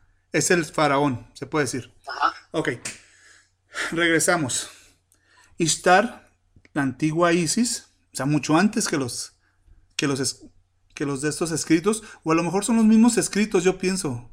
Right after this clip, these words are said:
Speaker 1: Yo pienso que lo, son los mismos es-, escritos
Speaker 2: Puede ser,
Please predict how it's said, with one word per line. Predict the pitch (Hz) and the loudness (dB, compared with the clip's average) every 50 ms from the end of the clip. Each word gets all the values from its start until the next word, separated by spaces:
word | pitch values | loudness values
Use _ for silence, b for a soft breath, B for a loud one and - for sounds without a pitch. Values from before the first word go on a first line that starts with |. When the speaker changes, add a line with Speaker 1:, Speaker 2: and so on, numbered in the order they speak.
| - - - - _ _ _ _ _ _ _ _ _ _ _ _ - | -20 -20 -20 -20 _ _ _ _ _ _ _ _ _ _ _ _ -4
Speaker 1:
Yo | 156 160 156 | -2 -2 -2
pienso | - 202 208 202 | -2 -2 -2 0
que | 214 | 0
lo, | 202 214 233 285 | 0 0 0 0
son | - 202 196 | 0 -2 0
los | 202 202 | 2 2
mismos | 202 208 220 - 196 | 2 2 2 2 0
es-, | 160 - - - _ _ b b b b | -2 -2 -4 -10 _ _ b b b b
escritos | - 156 - - 180 175 - 220 220 - | -4 -4 -2 0 0 0 2 0 0 -2
Speaker 2:
Puede | - 160 196 | -4 -10 -10
ser, | 208 | -12